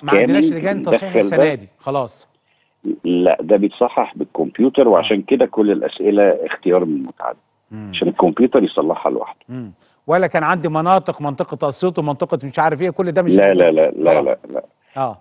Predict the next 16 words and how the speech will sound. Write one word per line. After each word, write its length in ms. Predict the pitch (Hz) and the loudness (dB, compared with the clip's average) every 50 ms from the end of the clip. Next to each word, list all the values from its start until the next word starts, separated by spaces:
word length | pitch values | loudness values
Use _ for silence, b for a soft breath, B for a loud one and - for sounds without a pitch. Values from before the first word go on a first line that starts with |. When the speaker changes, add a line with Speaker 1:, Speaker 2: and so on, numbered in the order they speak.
| _ | _
Speaker 2:
آه، 220 | - - - - - - - | 2 4 4 2 0 -2 -2
عشان 340 | 69 78 104 - 147 131 | -2 -2 0 0 -2 -2
كده 240 | - - 151 147 151 | 2 2 4 4 4
بقول 320 | 139 120 113 117 120 131 127 | 4 2 2 2 2 0 0
للأهالي 580 | 123 104 - 80 80 98 104 107 107 104 - | -4 -4 -6 -8 -6 -4 -4 0 0 0 -2
اطمئنوا 680 | - - _ - - - - 240 269 285 - 269 269 - | -2 -6 _ -6 -6 -4 -2 0 2 2 2 2 0 0
إلى 360 | - - 90 80 78 76 73 | 0 -2 0 2 2 0 0
دورة 440 | 71 69 98 113 131 131 113 87 76 - - - | 2 4 4 4 4 4 2 0 -2 -4 -8 -8
بناء 320 | - 71 78 87 87 - | -6 -4 -4 -4 -2 -2
الأسئلة 540 | 73 76 - - - - - - 82 110 165 180 _ _ _ - | -4 -4 -6 -8 -14 -10 -6 -2 -2 -2 -2 -4 _ _ _ -18
Speaker 1:
مم. 160 | 123 107 92 B B B B B _ _ _ _ _ _ | -16 -16 -16 B B B B B _ _ _ _ _ _
Speaker 2:
وجودتها، 1000 | - 80 78 76 76 76 71 85 82 78 76 64 - 104 104 - - 127 151 156 - _ _ _ | -2 0 4 4 4 4 4 4 4 4 2 2 2 0 0 0 0 -2 -2 -2 -4 _ _ _
Speaker 1:
مم. 160 | 95 92 87 80 73 _ - - - | -20 -20 -20 -20 -20 _ -14 -4 2
Speaker 2:
ثم 360 | 113 120 135 139 135 120 117 | 2 4 4 4 4 4 2
طريقة 500 | - - - 90 90 104 127 107 90 - - - | 0 0 2 4 4 4 4 2 0 -2 -2 -4
صناعة 300 | - 80 85 98 95 85 | -4 0 0 0 0 0